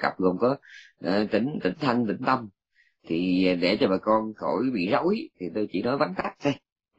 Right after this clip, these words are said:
Thân tâm ở đây đấy là chỉ cho tâm và tâm sở.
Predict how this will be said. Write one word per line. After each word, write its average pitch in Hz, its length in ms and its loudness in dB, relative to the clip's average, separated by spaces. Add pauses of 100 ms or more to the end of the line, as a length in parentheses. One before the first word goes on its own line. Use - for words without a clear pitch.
(320)
Thân 135 320 -2
tâm 127 180 2
ở 131 100 0
đây 135 220 4
đấy 156 200 -2 (520)
là 87 160 -6
chỉ 87 240 4
cho 117 160 4
tâm 120 180 0
và 98 160 -4
tâm 104 120 -10
sở. 123 400 -2